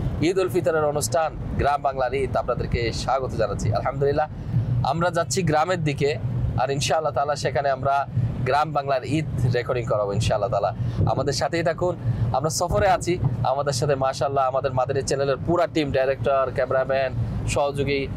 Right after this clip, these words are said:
সবাই আলহামদুলিল্লাহ ড্রাইভার সহকারে পুরা টিম আমাদের সাথে যাচ্ছে, যাতে করে আমাদের সফর সুন্দর হয় সেজন্য আল্লাহ তাআলার দরবারে দোয়া করি। এবং আপনারা আমাদের সাথে থাকবেন, আমরা কি করতে যাচ্ছি, আমাদের রেকর্ডিংটা কীরকম হতে পারে,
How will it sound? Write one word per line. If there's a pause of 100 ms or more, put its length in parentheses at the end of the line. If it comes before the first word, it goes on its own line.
(160)
সবাই
আলহামদুলিল্লাহ
ড্রাইভার
সহকারে (100)
পুরা (100)
টিম
আমাদের
সাথে
যাচ্ছে, (440)
যাতে
করে
আমাদের
সফর
সুন্দর
হয়
সেজন্য
আল্লাহ
তাআলার
দরবারে
দোয়া
করি। (500)
এবং (260)
আপনারা
আমাদের
সাথে
থাকবেন,
আমরা
কি
করতে
যাচ্ছি, (340)
আমাদের
রেকর্ডিংটা (120)
কীরকম
হতে
পারে,